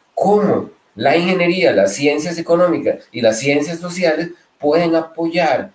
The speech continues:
a un grupo de científicos que ha decidido usar su tiempo para realizar una investigación que sea fundamental para un país,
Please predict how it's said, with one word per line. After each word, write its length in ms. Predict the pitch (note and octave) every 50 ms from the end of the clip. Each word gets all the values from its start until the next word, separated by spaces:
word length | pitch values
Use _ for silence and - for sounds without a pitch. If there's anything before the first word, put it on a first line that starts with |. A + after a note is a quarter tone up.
| _ -
a 100 | A2 A#2+
un 180 | B2 B2+ C3
grupo 360 | C#3+ D#3 D#3 D3+ D3+ D3+ D3+
de 80 | C#3+ C#3
científicos 1040 | C3+ - D3 C#3 C#3 C#3 C#3 C#3 D#3+ D3+ C3+ - - A2+ - - B2+ C3 - - - _ _ _ _ _ _
que 160 | - C3 A#2+
ha 160 | A2+ B2 C#3 D3
decidido 840 | D#3 D#3+ D#3+ - F3 E3+ E3+ F3 F3 E3+ D#3+ - - F#2+ - - - _ _ _ -
usar 480 | A#2+ A2+ G2+ - - E3 D#3 D3+ -
su 300 | - - - - G3 G#3+
tiempo 720 | - A3 G#3+ G3+ F3+ B2+ B2 A#2+ A2 A2+ - E3+ F#3 - - _ _ _ _ _ _ _ _ _ _ _ _ _ _ _ -
para 240 | C#3+ C3+ B2+ B2+ B2+
realizar 540 | B2+ B2+ B2 A#2+ A#2 A2+ G#2+ C3 B2+ C#3 D#3
una 100 | E3 E3+
investigación 1040 | F3+ F3+ F3 E3+ E3 D#3 - - C3+ A#2 G#2+ G#2 G#2+ - B2 B2+ C3+ D3 D#3+ E3+ E3 - _ _ _ _
que 120 | - A#2
sea 480 | G#2+ A#2 A#2+ A#2+ B2+ C#3 D3+ D#3 - - _ _ _ _ _
fundamental 880 | - - - D#3 D#3+ D#3 C#3 C3 B2 A#2+ A2+ G#2+ G#2+ G2+ A2+ A#2+ B2+ C#3
para 200 | D#3 D3 B2+ A#2
un 160 | B2 B2 B2+
país, 560 | D3+ C#3 B2 A2+ A2 G#2+ - - - - _